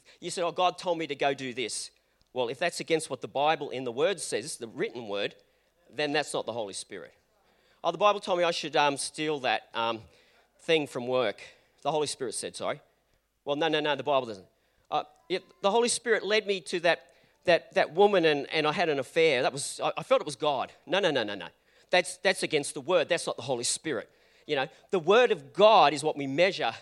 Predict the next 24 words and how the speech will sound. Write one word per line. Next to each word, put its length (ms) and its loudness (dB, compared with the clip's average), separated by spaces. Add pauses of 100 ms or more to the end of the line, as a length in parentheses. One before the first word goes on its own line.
(360)
everything 400 0
against. 460 0
And 60 -4
if 80 -6
it 80 -10
doesn't 260 4
align 580 4
up 160 -6
the 60 -14
two 260 -6
together, 460 -2 (640)
then 160 0
we're 100 2
in 80 0
the 100 -4
wrong 200 -2
place. 520 -10 (760)
We're 80 0
gonna 100 0
look 120 -2
at 80 4
a 40 -4
guy 220 2
today 480 0